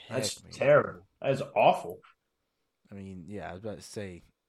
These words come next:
Speaker 1: let's
Speaker 2: I mean, it's not, I mean, it's, I mean, it's better than U S C's defense. Don't get me wrong. It's way better than U S C's defense, but not by much. Like, three hundred eighty-six, eighty-six yards is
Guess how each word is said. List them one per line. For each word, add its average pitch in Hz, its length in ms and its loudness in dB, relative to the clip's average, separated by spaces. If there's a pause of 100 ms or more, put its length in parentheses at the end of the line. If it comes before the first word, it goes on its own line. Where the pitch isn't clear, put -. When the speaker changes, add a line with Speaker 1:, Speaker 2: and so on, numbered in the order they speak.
Speaker 1:
let's - 260 -12
Speaker 2:
I 131 60 8
mean, 139 100 10
it's 139 140 6
not, 170 280 12
I 151 120 10
mean, 156 220 10
it's, 147 260 6
I 156 40 10
mean, 160 200 10
it's 156 120 8
better 214 360 12
than 180 160 8
U 180 160 12
S 165 180 10
C's 156 240 8
defense. 113 480 0
Don't 135 220 8
get 135 120 8
me 120 120 6
wrong. 110 500 6
It's 101 140 -12
way 139 380 8
better 107 260 4
than 107 160 0
U 110 120 0
S - 120 0
C's 123 200 2
defense, 107 480 -4
but 113 160 0
not 120 240 4
by 107 140 2
much. - 560 -4
Like, 101 300 -4
three 147 160 10
hundred 143 280 8
eighty-six, 120 520 4
eighty-six 120 440 0
yards 104 540 0 (800)
is 104 240 -2